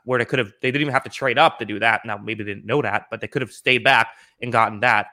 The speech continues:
They chose not to. Uh, and now you're in this weird spot where,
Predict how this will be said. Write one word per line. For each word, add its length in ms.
They 60
chose 300
not 260
to. 280
Uh, 340
and 120
now 160
you're 180
in 60
this 180
weird 200
spot 340
where, 240